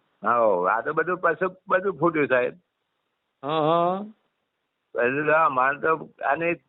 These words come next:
Speaker 1: એ છોકરી જ છૂટી પડી કે હું નહીં રહું કે હું. એટલે આ મારે તો બધું
Speaker 2: હમ.
Speaker 1: સમાજમાં વાત થાય કે.
Speaker 2: હમ.
Speaker 1: આ તો સમાજ, આપણે આ મારા સગાવાળો એ તો, તો, પણ કોઈને અમને વાત જ ના કરી કે તમને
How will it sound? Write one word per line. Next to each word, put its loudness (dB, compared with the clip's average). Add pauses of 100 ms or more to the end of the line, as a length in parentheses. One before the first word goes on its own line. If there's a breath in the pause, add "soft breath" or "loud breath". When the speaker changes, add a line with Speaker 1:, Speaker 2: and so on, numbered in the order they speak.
Speaker 1:
એ 0
છોકરી 0
જ -4 (100)
છૂટી 0
પડી 0
કે 0
હું -2
નહીં 2
રહું 4
કે -2
હું. 2
એટલે 0
આ 4
મારે 0
તો -2
બધું 0 (480)
Speaker 2:
હમ. -12
Speaker 1:
સમાજમાં -2
વાત -2
થાય -2
કે. 0 (800)
Speaker 2:
હમ. -6 (840)
Speaker 1:
આ 0
તો -2
સમાજ, 0
આપણે -2
આ 2
મારા 0
સગાવાળો 0
એ -2
તો, -2
તો, 2
પણ -4
કોઈને 2
અમને 0
વાત 0
જ -6
ના -2
કરી -4
કે -2
તમને 2